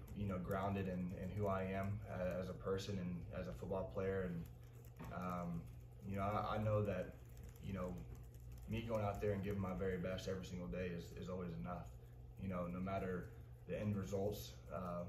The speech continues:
win or lose, you know, if I, if I do everything I can, uh, to put myself and, and this team in, situ-, in a, in a situation to,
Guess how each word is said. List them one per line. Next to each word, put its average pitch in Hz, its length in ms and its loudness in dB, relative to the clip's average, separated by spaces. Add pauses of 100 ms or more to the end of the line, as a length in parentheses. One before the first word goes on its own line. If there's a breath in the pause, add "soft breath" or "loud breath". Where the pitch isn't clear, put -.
(460)
win 101 160 2
or 90 180 2
lose, 98 300 0 (180)
you 95 80 -2
know, 92 240 2
if - 80 -4
I, 95 200 4 (880 loud breath)
if - 80 4
I 113 100 12
do 107 120 8
everything 104 300 6
I 98 100 6
can, 101 540 2 (260)
uh, 95 220 2
to - 160 -6
put 107 100 0
myself 95 540 2
and, 90 140 0 (180)
and 101 100 -2
this 95 120 -2
team 101 340 -2
in, - 20 -2
situ-, - 300 -6
in 95 120 -2
a, 90 180 -2 (200)
in 95 140 -2
a - 80 -6
situation 95 600 -2 (100)
to, 92 180 -2